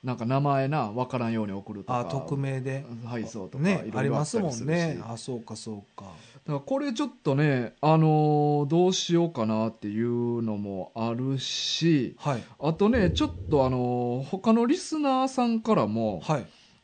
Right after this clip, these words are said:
Speaker 1: あのー、リスナー側から番組に物、この漫画に、あ、物をプレゼントする方法、方法はあるのでしょうか？
Speaker 2: うん。
Speaker 1: かっこAmazonの欲しいものリストとか。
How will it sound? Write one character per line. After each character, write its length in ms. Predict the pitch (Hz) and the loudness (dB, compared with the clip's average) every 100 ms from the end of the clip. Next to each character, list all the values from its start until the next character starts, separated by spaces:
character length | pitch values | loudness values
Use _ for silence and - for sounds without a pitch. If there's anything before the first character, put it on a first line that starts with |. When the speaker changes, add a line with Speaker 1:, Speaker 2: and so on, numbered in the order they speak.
| _ | _
Speaker 1:
あ 160 | 123 123 | -2 0
の 460 | 123 120 120 123 | 0 -2 -2 0
ー、 20 | 135 | 2
リ 140 | 226 | 0
ス 160 | 233 277 | 0 2
ナ 240 | 269 262 | 4 4
ー 40 | |
側 300 | 262 247 247 | 6 6 6
か 140 | 233 226 | 4 4
ら 200 | 151 120 | 4 2
番 380 | 117 147 160 160 | 2 4 6 6
組 260 | 170 165 | 6 6
に 280 | 165 165 - _ _ - | 6 4 2 _ _ -12
物、 560 | 123 170 208 - 92 - _ _ _ _ _ _ _ - | 4 6 6 2 -8 -8 _ _ _ _ _ _ _ -2
こ 160 | 160 | 4
の 120 | 202 208 | 6 8
漫 360 | 147 139 135 - | 6 4 0 -6
画 160 | 139 139 | -2 0
に、 280 | 143 143 - _ _ _ _ _ | 2 0 -4 _ _ _ _ _
あ、 220 | 131 113 - 147 | 0 0 -2 2
物 420 | 170 220 - 135 | 4 4 2 -2
を 80 | 110 | 0
プ 200 | - 170 | 4 8
レ 120 | 214 | 8
ゼ 160 | 160 | 6
ン 80 | 113 | 2
ト 140 | - 107 | -2 -6
す 120 | 139 | -2
る 100 | 131 | -2
方 140 | 127 | -2
法、 380 | 127 131 131 123 | -4 -2 -2 -4
方 260 | - 151 135 | -2 0 2
法 240 | 139 135 | 2 2
は 220 | 127 123 - - | 2 0 -2 0
あ 160 | 123 | 4
る 160 | 165 175 | 6 6
の 160 | 123 | 4
で 100 | 113 | -2
し 160 | 107 127 | -2 -2
ょ 120 | 104 | -2
う 60 | 90 | -4
か？ 260 | - 76 - _ _ _ _ 160 | -8 -10 -12 _ _ _ _ -2
Speaker 2:
う 40 | |
ん。 280 | 160 107 95 _ _ _ _ - | -2 -2 -10 _ _ _ _ -2
Speaker 1:
か 120 | 180 | 0
っ 100 | 180 | 0
こ 160 | 117 - | -2 4
Amazon 380 | 202 185 135 120 | 6 6 4 2
の 140 | 107 | 0
欲 200 | 107 156 | 0 2
し 240 | 160 185 170 | 2 2 4
い 20 | |
も 160 | 160 156 | 4 4
の 140 | 147 | 4
リ 100 | 139 | 2
ス 120 | 139 | -2
ト 120 | 110 | -10
と 120 | - 214 | -10 -12
か。 200 | - | -14